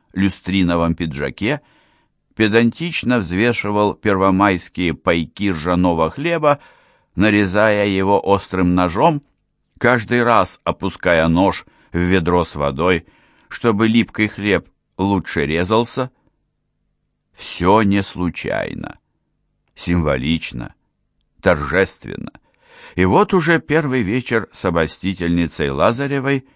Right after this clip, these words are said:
оборачивается тайной вечерей с Иудой. Он и она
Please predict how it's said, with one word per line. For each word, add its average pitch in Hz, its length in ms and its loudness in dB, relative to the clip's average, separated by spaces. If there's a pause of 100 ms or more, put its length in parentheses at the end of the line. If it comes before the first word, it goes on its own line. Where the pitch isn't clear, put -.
(460)
оборачивается 101 1200 0 (120)
тайной 92 540 0
вечерей 101 640 -4
с - 320 -20
Иудой. 95 680 -2 (760)
Он 156 280 4
и 131 40 2
она 113 520 2